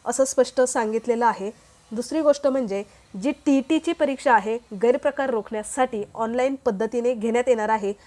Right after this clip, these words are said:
आणि त्याचं आयोजन हे फेब्रुवारी महिन्यामध्ये दोन हजार चोवीस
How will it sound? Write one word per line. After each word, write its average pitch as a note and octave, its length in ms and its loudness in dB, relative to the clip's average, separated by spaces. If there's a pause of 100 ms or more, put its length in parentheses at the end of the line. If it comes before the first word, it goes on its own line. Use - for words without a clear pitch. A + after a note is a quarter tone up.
(140)
आणि A3+ 160 -2
त्याचं A#3 260 0
आयोजन A3+ 460 4 (300)
हे C#4+ 60 4
फेब्रुवारी C#4+ 440 6
महिन्यामध्ये A#3 520 0 (200)
दोन A3 200 -2
हजार A3+ 200 -4 (100)
चोवीस A3+ 360 0